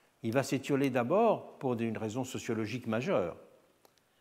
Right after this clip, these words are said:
C'est que le milieu des hauts fonctionnaires modernisateur va se raréfier,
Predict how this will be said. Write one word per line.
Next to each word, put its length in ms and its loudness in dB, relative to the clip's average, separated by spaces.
C'est 240 0
que 140 -4
le 80 4
milieu 480 4
des 100 2
hauts 120 4
fonctionnaires 800 -2
modernisateur 880 -2
va 100 -6
se 120 -8
raréfier, 580 -8